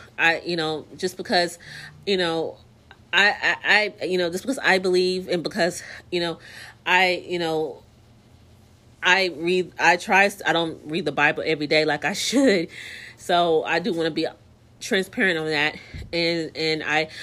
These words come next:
but I'm trying, I need to get better at it. And, and I do have the Bible app on my phone, and I barely look at it like I should. And I'm being honest about that. I barely, barely, barely look at it like I should. Um,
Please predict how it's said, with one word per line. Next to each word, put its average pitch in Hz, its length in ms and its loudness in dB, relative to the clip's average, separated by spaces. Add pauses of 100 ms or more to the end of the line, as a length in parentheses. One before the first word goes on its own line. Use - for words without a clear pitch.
(120)
but 208 120 4
I'm 202 100 2
trying, 220 480 2
I 196 80 2
need 214 180 0
to 226 80 -2
get 180 240 0
better 175 260 6
at 131 260 0
it. - 160 -4 (100)
And, 165 160 -2
and 175 240 2
I 175 120 6
do 190 160 4
have 185 440 2 (340)
the 180 140 0
Bible 175 340 4
app 170 220 0
on 170 160 -2
my 160 120 2
phone, 202 460 0
and 170 160 0
I 160 120 6
barely 185 540 0
look 185 200 0
at 175 120 4
it 165 80 0
like 165 160 -2
I 151 60 2
should. 170 360 -2
And 165 120 0
I'm 160 180 -6
being 165 440 -6
honest 160 320 -4
about 139 220 -6
that. 151 120 -2
I 151 80 0
barely, 170 440 0
barely, 156 340 -2
barely 151 240 -2
look 160 160 -2
at 147 100 -2
it - 40 -6
like 139 160 -6
I 135 40 -10
should. 147 340 -6 (560)
Um, 165 400 0